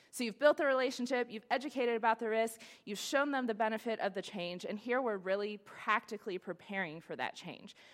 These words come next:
identifying useful strategies and making a plan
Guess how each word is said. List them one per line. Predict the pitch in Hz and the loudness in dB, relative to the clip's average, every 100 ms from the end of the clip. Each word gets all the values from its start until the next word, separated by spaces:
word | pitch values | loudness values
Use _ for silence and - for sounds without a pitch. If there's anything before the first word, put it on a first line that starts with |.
| - | -6
identifying | - 214 240 262 226 220 | -2 2 0 2 2 2
useful | 202 202 143 | -2 -6 -8
strategies | - - 226 233 220 220 220 - | -8 4 6 6 2 -4 -6 -6
and | 196 | -6
making | 190 190 208 190 | -6 -6 -6 -8
a | |
plan | - 180 175 170 | -8 -6 -4 -6